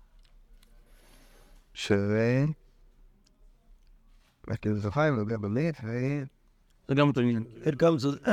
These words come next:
Speaker 2: דברים שהוא, ש-
Speaker 3: אל קמצא, אל קמצא, זה שם של חגב, כן.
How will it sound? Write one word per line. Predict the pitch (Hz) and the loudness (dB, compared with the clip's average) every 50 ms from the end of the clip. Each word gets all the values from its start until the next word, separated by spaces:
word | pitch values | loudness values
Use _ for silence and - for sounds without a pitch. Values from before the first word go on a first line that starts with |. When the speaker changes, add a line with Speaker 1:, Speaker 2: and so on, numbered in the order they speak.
| 196 151 | 0 0
Speaker 2:
דברים | 131 135 139 139 131 | 0 -4 -4 -6 -6
שהוא, | - - 131 127 127 123 120 | -8 -8 -10 -10 -10 -14 -18
ש- | - - 127 - | -20 -12 -4 0
Speaker 3:
אל | 135 147 127 | 0 2 2
קמצא, | 120 151 151 156 135 - 131 127 123 123 135 123 135 | 4 2 2 2 2 2 2 2 2 2 0 -2 0
אל | 147 143 131 | 0 0 4
קמצא, | - 170 180 180 147 - 139 123 120 127 131 123 - _ _ _ _ _ - | 6 6 6 4 4 2 2 2 2 2 -2 -4 -10 _ _ _ _ _ -4
זה | 95 104 117 120 117 | 0 2 2 2 2
שם | - - - 113 98 | 0 0 -2 -2 0
של | 101 95 | 0 0
חגב, | 90 92 80 71 | -2 -2 -2 -4
כן. | - - 82 | -4 -6 -8